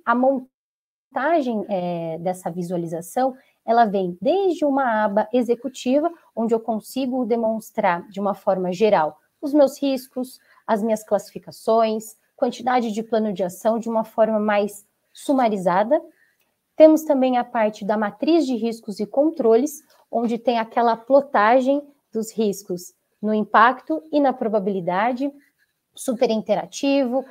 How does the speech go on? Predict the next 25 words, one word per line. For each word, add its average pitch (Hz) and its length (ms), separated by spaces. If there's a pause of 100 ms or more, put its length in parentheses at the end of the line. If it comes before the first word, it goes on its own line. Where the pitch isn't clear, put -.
(180)
Aqui, 214 320
como 226 260
a 214 80
Thaís 214 300
até 208 260
mesmo 202 360
demonstrou, 196 720 (260)
ao 220 160
clicar 220 400
em 226 120
uma 214 180
informação, 202 680
todo 254 560
o 233 80
Power 214 340
B 202 180
I 196 140
ele 196 120
se - 180
ajusta 220 600
pra 220 160
gente 202 280
ter - 160
essa 202 220
visibilidade. 180 920